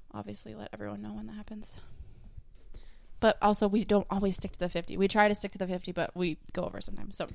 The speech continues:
don't, like, feel like we're, I don't know.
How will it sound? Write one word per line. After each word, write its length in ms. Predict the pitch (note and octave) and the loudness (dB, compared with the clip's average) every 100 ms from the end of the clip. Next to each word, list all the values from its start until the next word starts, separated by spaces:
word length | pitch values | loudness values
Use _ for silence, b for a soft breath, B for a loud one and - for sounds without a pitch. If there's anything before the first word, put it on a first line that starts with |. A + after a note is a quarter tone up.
| - | 2
don't, 200 | G3 - | 2 2
like, 260 | F3+ E3 - | -2 -4 -6
feel 240 | - - E3+ | -8 -2 0
like 260 | D#3 - - - - - - - - - - - | 0 -4 -10 -10 -12 -14 -14 -16 -16 -16 -10 0
we're, 240 | F#3+ - - - | 0 0 -10 2
I 100 | F#3+ | 4
don't 120 | E3 | 4
know. 160 | D3 | 0